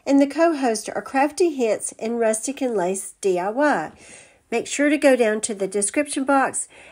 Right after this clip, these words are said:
and watch all of the videos in the playlist with all of these ama-, amazing creators.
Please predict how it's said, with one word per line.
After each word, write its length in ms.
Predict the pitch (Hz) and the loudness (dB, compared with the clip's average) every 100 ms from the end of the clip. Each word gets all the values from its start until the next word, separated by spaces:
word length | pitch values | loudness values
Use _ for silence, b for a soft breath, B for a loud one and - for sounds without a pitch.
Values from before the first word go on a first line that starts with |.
| B - | B -2
and 220 | 233 240 | 0 4
watch 320 | 226 185 - - | 4 4 -2 -2
all 320 | 220 247 294 | 2 4 4
of 220 | 294 277 | 4 4
the 100 | 285 | 2
videos 640 | 269 277 277 254 202 202 202 | 2 2 2 2 2 2 -2
in 180 | 220 | -4
the 80 | 220 | -4
playlist 720 | 208 - 269 262 262 254 - - _ | -6 -2 0 4 4 2 -2 -12 _
with 240 | 208 208 - | -2 -2 0
all 220 | 214 233 | 0 2
of 100 | 240 | 2
these 220 | 226 214 214 | 0 0 0
ama-, 480 | 196 196 202 214 - | 0 0 0 -2 -4
amazing 540 | 226 214 220 226 240 226 | -2 0 2 0 -2 -4
creators. 640 | 233 208 165 104 - - | -2 0 -2 -4 -10 -14